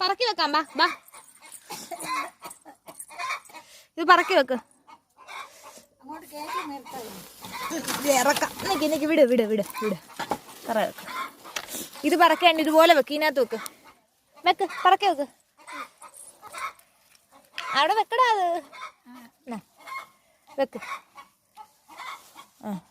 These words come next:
Speaker 1: ഈ അങ്ങനെ അങ്ങ് ദൈവമേ, എടുത്ത് എറിഞ്ഞു പൊട്ടിയും ഇത്.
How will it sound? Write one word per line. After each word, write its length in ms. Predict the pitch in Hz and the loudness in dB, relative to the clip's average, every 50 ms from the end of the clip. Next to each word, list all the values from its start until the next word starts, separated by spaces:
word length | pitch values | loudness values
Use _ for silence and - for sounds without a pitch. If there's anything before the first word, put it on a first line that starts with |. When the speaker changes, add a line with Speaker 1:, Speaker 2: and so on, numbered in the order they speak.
| - - - - - - - - _ - - - - - - _ _ - - | -12 -12 -10 -10 -12 -12 -14 -14 _ -18 -16 -16 -16 -16 -18 _ _ -4 4
Speaker 1:
ഈ 40 | 427 440 - | 6 6 8
അങ്ങനെ 200 | 220 233 302 440 640 640 | 8 6 4 6 6 6
അങ്ങ് 120 | 605 587 523 - _ _ _ - 226 240 | 6 4 2 -2 _ _ _ -8 -2 0
ദൈവമേ, 400 | 247 240 233 233 226 226 233 247 254 | 0 2 2 2 0 2 2 4 2
എടുത്ത് 160 | 240 226 - 277 240 | 2 2 2 0 2
എറിഞ്ഞു 460 | 214 220 247 247 254 254 254 254 254 226 - | 2 2 2 4 4 4 4 2 0 0 4
പൊട്ടിയും 340 | 302 311 262 - 381 381 370 381 370 359 | 2 4 6 8 6 6 6 4 2 4
ഇത്. 100 | 370 | 2